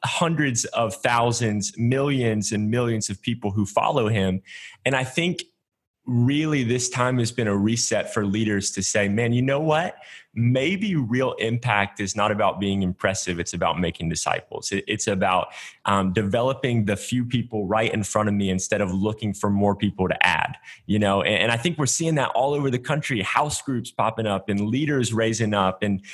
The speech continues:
and all of these different, uh, really exciting things that I think are gonna last a lot longer than a, than a crowded room, as you say.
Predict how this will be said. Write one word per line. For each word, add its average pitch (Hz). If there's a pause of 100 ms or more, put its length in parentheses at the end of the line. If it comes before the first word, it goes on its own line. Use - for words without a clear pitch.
(120)
and 107
all 139
of 135
these 123
different, 123 (120)
uh, 104
really 123
exciting 113
things 110
that 98
I 95
think 107
are 101
gonna 92
last 92
a 82
lot 95
longer 92
than 87
a, 85 (120)
than 90
a 87
crowded 90
room, 90
as 80
you -
say. -